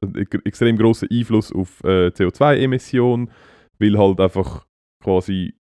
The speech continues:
ja, weil halt einfach ganz viele Tiere gehalten werden und die irgendwie müssen gefüttert werden und die halt auch noch irgendwie Methan ausscheiden teilweise. Ähm,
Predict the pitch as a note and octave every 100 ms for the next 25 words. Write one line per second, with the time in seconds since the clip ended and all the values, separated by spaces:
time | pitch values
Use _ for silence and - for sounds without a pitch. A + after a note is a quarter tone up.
0 | _ E2+ D#2+ - - F#2+ F#2+ F#2 E2+ -
1 | _ _ _ _ _ _ _ _ - G#2
2 | G#2+ - - G#2 - - A2+ A2+ - _
3 | - G#2+ G#2+ G#2+ A2 G2+ G2 G2 G#2 G2
4 | - _ G#2+ G2 F#2 G2 F#2+ F#2 F#2 F2+
5 | A2 G2+ - G2 F#2+ F#2 F#2 F2+ F#2+ F2+
6 | F2 F2 F2 F2 F2 E2 F2 E2+ - _
7 | _ - G2 - G#2 A2+ A2 G#2 G#2 G2+
8 | G2 - F#2+ F#2+ F#2+ F#2 _ _ _ -
9 | G2 G2 F#2+ F#2